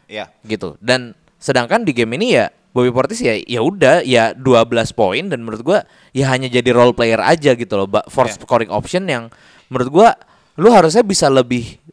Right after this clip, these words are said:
Speaker 2: baik gitu loh. Kalau misalnya menurut gue, eh, menur-, kalau misalnya Bobby Portis bisa bermain lebih baik, ini akan jadi blowout game banget. Udah
Speaker 1: Iya.
Speaker 2: jelas banget secara
Speaker 1: Iya.
Speaker 2: materi udah kelihatan banget.
Speaker 1: Hmm.
Speaker 2: Cuman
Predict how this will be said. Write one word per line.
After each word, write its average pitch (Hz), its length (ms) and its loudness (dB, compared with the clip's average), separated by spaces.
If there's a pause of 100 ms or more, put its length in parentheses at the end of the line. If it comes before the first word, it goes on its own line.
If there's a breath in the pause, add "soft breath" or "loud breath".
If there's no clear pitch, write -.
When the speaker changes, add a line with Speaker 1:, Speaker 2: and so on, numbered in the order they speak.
(100)
Speaker 2:
baik 156 460 4
gitu 120 160 -6
loh. 110 100 2
Kalau 120 160 2
misalnya 139 540 -2
menurut 135 440 0
gue, 131 240 4
eh, 135 300 0
menur-, 160 400 -2
kalau 139 240 2
misalnya 139 320 -4
Bobby 131 180 0
Portis 127 340 -2
bisa 131 220 -2 (240)
bermain 127 320 0
lebih 120 220 0
baik, 170 320 4 (840 soft breath)
ini 175 180 -2
akan 180 220 0
jadi 123 160 0
blowout 117 380 4
game 113 200 -4
banget. 113 520 -4
Udah 123 120 -14
Speaker 1:
Iya. 123 160 -6
Speaker 2:
jelas 120 180 -2
banget 139 320 -4
secara 117 240 -2
Speaker 1:
Iya. 117 80 -2
Speaker 2:
materi 117 300 0
udah 185 160 2
kelihatan 104 400 -2
banget. 123 320 -2
Speaker 1:
Hmm. 95 80 -16
Speaker 2:
Cuman 135 440 -2